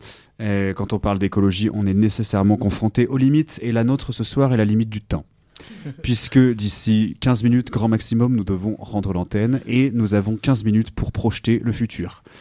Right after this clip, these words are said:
Rien que ça. Euh, quinze minutes pour projeter deux futurs. Un futur catastrophique et un futur un peu moins catastrophique et un peu plus souhaitable.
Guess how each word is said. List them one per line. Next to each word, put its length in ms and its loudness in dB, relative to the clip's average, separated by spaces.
Rien 160 -8
que 100 -12
ça. 180 -12
Euh, 280 2
quinze 260 2
minutes 260 4
pour 140 2
projeter 380 0
deux 240 4
futurs. 520 -10
Un 100 -2
futur 440 -4
catastrophique 800 -2
et 100 -2
un 100 2
futur 560 -2
un 120 0
peu 100 0
moins 220 0
catastrophique 760 -6
et 240 -4
un 80 -8
peu 140 -6
plus 160 -10
souhaitable. 460 -8